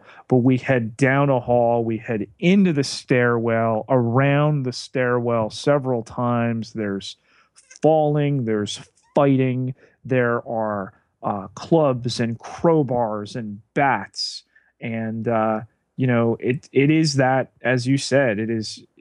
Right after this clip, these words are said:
it is a cinematic sequel, one episode deeper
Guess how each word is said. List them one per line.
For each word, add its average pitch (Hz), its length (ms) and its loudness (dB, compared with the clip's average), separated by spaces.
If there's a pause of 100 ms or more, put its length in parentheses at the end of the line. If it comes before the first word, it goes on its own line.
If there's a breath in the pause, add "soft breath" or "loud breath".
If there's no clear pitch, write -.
(240)
it 135 120 2
is 127 200 4
a 127 80 4
cinematic 143 800 0
sequel, 131 600 2
one 131 340 2
episode 127 720 0
deeper 135 520 2